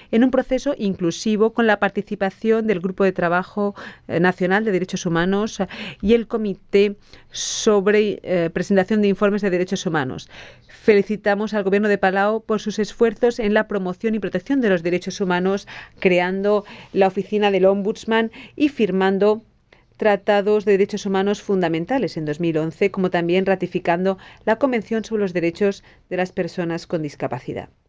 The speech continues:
Señor vicepresidente, si bien reconocemos los esfuerzos que ha hecho el Ministerio de Estado y el Ministerio de Asuntos Culturales y de la Comunidad por crear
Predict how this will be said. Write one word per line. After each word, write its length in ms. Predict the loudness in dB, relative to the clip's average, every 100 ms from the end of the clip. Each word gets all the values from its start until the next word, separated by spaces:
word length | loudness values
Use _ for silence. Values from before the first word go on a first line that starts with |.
| _ _ _ _ _ -20
Señor 340 | -10 -4 -2
vicepresidente, 840 | -2 -4 -6 -6 -4 -4 -2 -2 -4 -12 _ _ _ _ _
si 160 | -2 2
bien 240 | 2 2
reconocemos 720 | 0 0 0 0 0 2 2
los 180 | 0 -2
esfuerzos 600 | -4 2 0 2 -2 0
que 100 | -2
ha 20 | 0
hecho 120 | 0
el 80 | 0
Ministerio 640 | 0 -2 -2 0 2 2
de 80 | -2
Estado 480 | 0 0 0 -4 -8 -20 -20 -20 _ _ _ _ _ _ _ -2
y 80 |
el 120 | 0 2
Ministerio 840 | 0 0 -2 2 2 4 2 2
de 140 | 2
Asuntos 580 | 0 -2 -8 0 -2 0
Culturales 520 | -2 0 2 2 2
y 40 | 0
de 80 | 0
la 100 | -2
Comunidad 460 | -4 0 0 0 0
por 200 | -2 2
crear 400 | 2 2 0